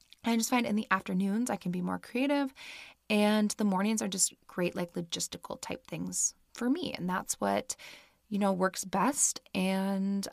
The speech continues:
I just think that reflecting on what time of day you find it's easiest to complete different tasks for you, like, lean into that. And then try to set up your schedule in a way that, like, if you do not like, um,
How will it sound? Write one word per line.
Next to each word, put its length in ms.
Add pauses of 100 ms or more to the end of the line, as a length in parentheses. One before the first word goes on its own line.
I 160
just 240
think 160
that 160
reflecting 680 (140)
on 360
what 240
time 240
of 180
day 480 (440)
you 680
find 340
it's 160
easiest 400
to 60
complete 400
different 280
tasks 560
for 140
you, 320
like, 220
lean 300
into 400
that. 340 (440)
And 200
then 120
try 280
to 100
set 220
up 160
your 100
schedule 460
in 100
a 80
way 400
that, 320
like, 180
if 160
you 540 (400)
do 220
not 560 (140)
like, 920
um, 540